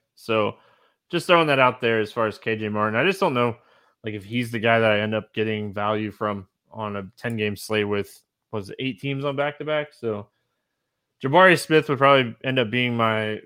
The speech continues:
favorite play from Houston. Uh, the Denver side, I mean, <sighs> no, like, Michael Porter Junior doubtful. Um, if he were to sit, you know, Bones Hyland, if he were to sit too,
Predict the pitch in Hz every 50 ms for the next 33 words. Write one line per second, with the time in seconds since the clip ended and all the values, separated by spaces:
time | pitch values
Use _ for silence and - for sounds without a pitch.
0 | - _ - 127 123 123 120 117 107 - - 120 120 117 113 113 113 110 104 _
1 | _ _ - 117 110 110 107 107 107 104 101 95 98 - - 120 127 123 117 -
2 | - 120 117 113 110 107 104 104 117 - _ _ - 117 107 101 101 98 104 101
3 | - - 151 185 196 233 226 - - - 156 151 147 147 151 151 147 143 135 123
4 | - _ _ _ _ _ _ _ _ _ _ _ _ _ _ _ _ _ _ _
5 | _ _ _ - - - - - - - - _ _ _ _ _ _ _ _ _
6 | _ _ _ _ _ - 131 143 151 170 196 208 220 220 208 - - 117 - -
7 | - 170 180 151 - - - 139 165 196 208 214 208 233 233 226 185 139 151 160
8 | 151 131 104 120 113 117 110 104 110 107 104 104 104 _ _ _ _ 117 120 113
9 | 110 110 110 113 113 107 - - - 143 160 170 170 170 151 - 139 127 120 -
10 | - - 123 123 123 120 - - - - - - - _ _ _ _ _ _ _
11 | - 123 117 110 110 107 104 104 - _ _ _ _ _ _ _ - 117 113 151
12 | 180 196 190 185 - - 127 139 151 156 160 151 139 117 - - - 131 143 156
13 | 160 139 - 139 127 - - 135 107 98 - - - 127 139 156 165 175 180